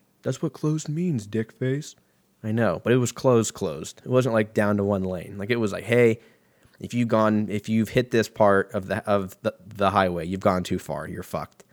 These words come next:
'Cause I ha-, I wasn't using Waze or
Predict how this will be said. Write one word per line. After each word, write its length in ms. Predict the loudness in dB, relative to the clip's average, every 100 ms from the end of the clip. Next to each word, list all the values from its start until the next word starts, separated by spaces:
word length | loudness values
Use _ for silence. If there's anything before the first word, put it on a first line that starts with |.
| _ _ _ _ _ _ _ _ 0
'Cause 420 | 2 2 0 -8 _ _ _ -2
I 440 | 4 4 4 -6 -10 -16
ha-, 80 | -18 _ -2
I 140 | 2
wasn't 320 | 2 2 0
using 380 | 0 0 0 0
Waze 580 | 4 4 4 2 -2 -10 -10
or 260 | -6 -6